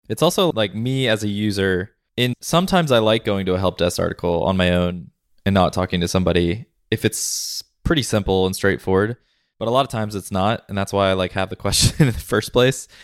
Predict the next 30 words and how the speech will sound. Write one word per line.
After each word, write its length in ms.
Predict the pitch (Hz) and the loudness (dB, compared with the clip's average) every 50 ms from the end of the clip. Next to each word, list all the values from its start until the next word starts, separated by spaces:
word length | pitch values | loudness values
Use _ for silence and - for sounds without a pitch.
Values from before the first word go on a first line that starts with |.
| - - - _ _ _ _ _ _ | -20 -20 -20 _ _ _ _ _ _
And 140 | - 113 110 | -8 -4 -2
sometimes 540 | - 139 139 156 147 139 127 113 104 - - - _ _ _ _ _ _ _ _ _ _ - | -2 -2 0 0 0 0 -2 -4 -8 -10 -14 -16 _ _ _ _ _ _ _ _ _ _ -8
help 220 | - 123 120 123 - | -2 0 0 2 4
desk 220 | 117 110 107 - | 2 2 2 4
articles 540 | 110 107 107 104 - 110 110 110 107 104 107 | 2 2 2 0 -2 0 2 2 0 0 -2
and 120 | 101 95 | -4 -2
things 420 | - 107 107 104 101 - - - - _ _ - | 0 0 0 0 -4 -8 -12 -14 -18 _ _ 0
like 180 | 104 98 90 | 0 0 0
support 500 | - - - 104 - - 113 110 95 - - _ - | 0 -4 -2 0 2 4 4 4 2 0 -6 _ -4
in 200 | 107 107 101 98 | -2 -2 0 2
that 380 | 95 92 92 95 - - _ _ _ _ _ _ _ _ _ | 2 4 2 2 0 -4 _ _ _ _ _ _ _ _ _
framework 640 | - - 123 120 120 123 127 135 143 147 - _ _ _ _ _ _ _ | -4 0 0 0 2 2 2 0 0 -2 -4 _ _ _ _ _ _ _
is 120 | 98 98 117 | -4 0 0
actually, 640 | 110 113 - - 110 104 101 98 92 90 90 - - _ _ _ _ _ - | 0 0 0 -2 -2 0 0 0 0 -2 -4 -6 -10 _ _ _ _ _ -6
it's 180 | 117 - - | -6 -6 -4
just 200 | - 147 143 - | -4 -4 -2 0
a 60 | 160 | 2
lot 180 | 139 117 113 107 | 2 2 2 2
more 140 | 110 107 98 | 2 0 0
work 260 | 90 92 95 107 - | 0 0 -2 -2 -2
for 120 | - - 131 | -6 -6 -4
me. 260 | 139 147 156 170 165 - _ _ _ - | -2 -2 -4 -4 -8 -10 _ _ _ -6
Like, 120 | 110 113 | -2 2
I 100 | 123 123 | 2 2
have 100 | 131 143 - | 2 2 0
to 80 | 135 | 0
go 120 | 120 120 113 | 0 2 2
do, 220 | 104 113 113 110 | 2 0 0 2
like, 180 | 104 104 95 87 | 0 0 -2 0
research, 680 | 90 92 92 95 - - - 73 60 - - - - | -2 0 0 0 0 0 0 0 0 -2 -4 -8 -8